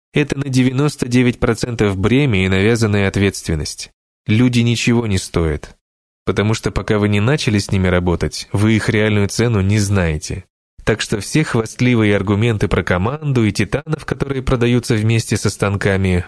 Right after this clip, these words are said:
пропускайте мимо ушей в первую очередь. Вот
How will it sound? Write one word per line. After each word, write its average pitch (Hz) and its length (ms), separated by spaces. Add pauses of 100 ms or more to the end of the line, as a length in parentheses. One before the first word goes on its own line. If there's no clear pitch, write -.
пропускайте 170 760
мимо 147 240
ушей 131 340
в - 160
первую 107 580
очередь. 78 600 (1120)
Вот 110 380